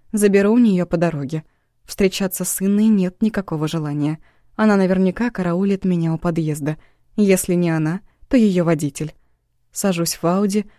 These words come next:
ввожу адрес в навигаторе, двигаюсь в сторону дома Рады. Проезжая цветочные магазины, подумываю о том, чтобы купить букет. С ним шансов больше. Не пойму почему,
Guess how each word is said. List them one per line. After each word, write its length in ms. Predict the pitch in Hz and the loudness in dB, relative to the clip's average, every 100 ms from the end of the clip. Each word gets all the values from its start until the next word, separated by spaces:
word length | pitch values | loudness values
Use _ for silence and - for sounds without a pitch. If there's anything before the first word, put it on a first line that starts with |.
| _ | _
ввожу 480 | 202 190 190 208 254 | 0 2 2 0 -2
адрес 400 | 185 185 170 175 | 0 0 0 -2
в 40 | 165 | 0
навигаторе, 600 | 165 151 175 196 214 214 | 0 0 -2 -4 -4 -4
двигаюсь 460 | 175 190 208 220 | 0 0 0 -2
в 60 | - | -6
сторону 380 | - 180 175 156 | -4 -2 0 0
дома 280 | 151 160 165 | 0 0 0
Рады. 320 | 175 151 156 - _ _ _ | -2 -4 -6 -10 _ _ _
Проезжая 460 | 208 190 185 185 175 | 2 2 4 2 2
цветочные 560 | 180 180 180 - 180 | -2 0 0 0 -2
магазины, 580 | 165 160 165 175 214 220 - - | 0 0 0 2 0 0 -6 -10
подумываю 580 | - 214 269 285 214 196 | -2 2 4 4 4 0
о 60 | 175 | 0
том, 260 | 180 214 | -2 -4
чтобы 300 | 220 262 220 | -2 0 2
купить 320 | 220 196 170 | 0 -2 -2
букет. 480 | 160 175 - 156 - _ _ _ _ | 0 -2 -4 -10 -10 _ _ _ _
С 120 | - | -2
ним 240 | 220 220 262 | 2 4 2
шансов 520 | - 185 175 185 175 | 0 -4 -2 -2 -2
больше. 480 | 160 151 - 175 160 _ _ _ _ | -4 -6 -8 -10 -12 _ _ _ _
Не 160 | 220 | 0
пойму 300 | 214 202 190 | 2 0 0
почему, 520 | 170 165 - 185 220 | 0 -6 -4 -2 -2